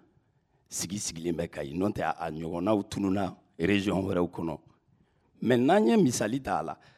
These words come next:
k'a fɔ ko an b'a yira an ka baɲumankɛ tɔn dɔw la yan nɔ, k'a fɔ u ka don a kɔrɔ,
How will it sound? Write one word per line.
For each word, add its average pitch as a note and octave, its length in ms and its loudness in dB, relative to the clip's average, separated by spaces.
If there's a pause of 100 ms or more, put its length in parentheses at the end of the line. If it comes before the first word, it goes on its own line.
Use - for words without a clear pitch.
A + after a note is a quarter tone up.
(240)
k'a - 140 6
fɔ F3+ 300 6
ko G#3+ 320 12
an G3 180 2
b'a G#3+ 160 10
yira C#3 420 4 (300)
an F3 140 8
ka F3+ 80 10
baɲumankɛ B2 560 6 (100)
tɔn C3+ 400 8
dɔw A#2+ 300 4
la A#2 160 10
yan F#2+ 260 6
nɔ, F#2 240 6 (1300)
k'a B2 180 2
fɔ - 280 6
u C3+ 100 2
ka G3 220 8
don C#3+ 360 10
a G#2+ 120 2
kɔrɔ, B2+ 360 8